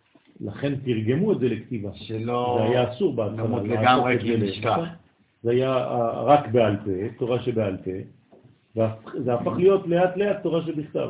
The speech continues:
Speaker 1: כלומר, כתבנו את כל התורה שבעל פה. איך? הרי זה אסור.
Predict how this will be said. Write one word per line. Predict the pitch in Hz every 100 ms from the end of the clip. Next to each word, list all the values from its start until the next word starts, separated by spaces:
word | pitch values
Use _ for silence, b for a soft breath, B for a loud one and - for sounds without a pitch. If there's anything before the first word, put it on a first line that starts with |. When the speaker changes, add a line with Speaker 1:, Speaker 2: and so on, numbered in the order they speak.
| 107
Speaker 1:
כלומר, | 120 123 110 120
כתבנו | - 180 190
את | 170
כל | 185 175
התורה | 165 165
שבעל | 160 151 160 147
פה. | 147 104 - _ _ _ _ _ _ _ _ _ _ _ _ _ 123
איך? | 127 - - - _ -
הרי | 101
זה | 110 135
אסור. | 135 262 147 -